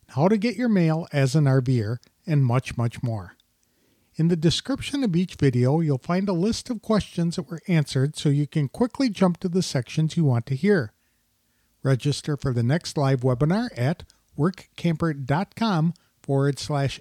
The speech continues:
answers. Or listen to detailed answers now by watching the recordings of past Q and A webinars on the Work Camper News YouTube channel at youtube dot com forward slash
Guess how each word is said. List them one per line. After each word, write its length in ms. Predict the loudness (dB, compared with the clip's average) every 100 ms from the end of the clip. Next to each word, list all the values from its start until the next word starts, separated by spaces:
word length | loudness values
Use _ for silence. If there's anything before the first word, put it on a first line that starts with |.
| 0
answers. 600 | 0 0 -4 -10 -12 -18 _ _ _ _ _ _ _ _
Or 400 | 0 2 2 0 0
listen 340 | 4 4 4 0
to 80 |
detailed 500 | 2 2 2 2 4
answers 420 | 2 2 2 2 4
now 340 | 2 4 2 -2 _ -4
by 140 | 0
watching 440 | 0 0 -2 -2 0
the 80 |
recordings 600 | 0 0 2 2 2 0 -2
of 140 | 0
past 360 | 0 0 -2 -4
Q 260 | 2 2
and 100 | 2
A 100 | 2
webinars 640 | 0 0 0 2 2 0 -4 -20 _ -8
on 120 | -4
the 80 | -2
Work 240 | 0 0
Camper 260 | 0 2 4
News 360 | 6 6 4 6
YouTube 420 | 6 6 4 2
channel 440 | 2 2 2 -2 -8 _ _
at 260 | -4 -4 0
youtube 600 | 4 4 6 4 4 0 -4
dot 280 | -4 -4 -4
com 420 | -2 0 2 0 -4 _ _ _
forward 380 | 0 2 2 0
slash 440 | -2 0 0 -2